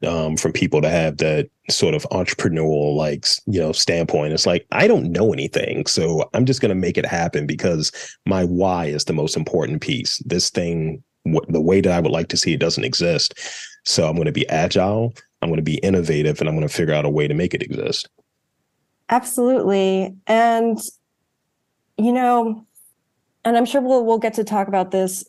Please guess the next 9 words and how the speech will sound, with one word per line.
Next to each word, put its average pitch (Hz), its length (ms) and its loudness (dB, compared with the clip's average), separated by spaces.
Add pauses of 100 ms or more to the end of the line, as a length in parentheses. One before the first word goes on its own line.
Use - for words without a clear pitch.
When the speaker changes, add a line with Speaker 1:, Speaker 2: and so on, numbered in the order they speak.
(160)
Speaker 2:
more 196 760 2
Speaker 1:
Sure. 202 80 2
Speaker 2:
as 190 140 0
the 196 80 -4
conversation 190 680 0
continues, 190 800 2 (720)
uh, 208 240 2 (240)
it 240 180 2 (140)
isn't, 277 460 2